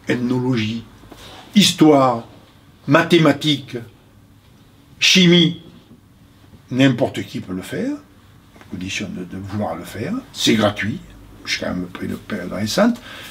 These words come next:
Ma grand-mère, si elle veut faire des maths, peut s'inscrire en deg. Il n'y a aucun problème. Et si elle a des bonnes notes, elle y restera. On lui demande pas, pas de truc.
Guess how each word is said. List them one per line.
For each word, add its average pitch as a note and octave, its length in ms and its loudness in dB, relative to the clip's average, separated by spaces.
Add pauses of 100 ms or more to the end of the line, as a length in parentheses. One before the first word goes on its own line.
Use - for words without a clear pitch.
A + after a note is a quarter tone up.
Ma C3 200 4
grand-mère, D3 600 6
si - 200 2
elle E3 100 8
veut C3+ 100 4
faire A2 200 -6
des G2+ 120 -6
maths, - 240 -8
peut D3 120 -6
s'inscrire A2+ 440 -4
en C3+ 40 -4
deg. A2+ 220 -4 (1080)
Il - 140 -12
n'y - 0 -
a F#3 100 6
aucun A#3+ 220 4
problème. C#3+ 320 0 (640)
Et C#3+ 80 6
si - 240 4
elle F#3+ 80 6
a D3 80 6
des C3+ 80 4
bonnes A2 240 -2
notes, A#3 340 0
elle A2+ 140 0
y B2+ 80 -6
restera. C#3 420 -4 (2250)
On C#3+ 80 4
lui C3 80 8
demande B2+ 340 2
pas, A#3 240 0 (720)
pas - 120 2
de F#3+ 40 -2
truc. - 200 -6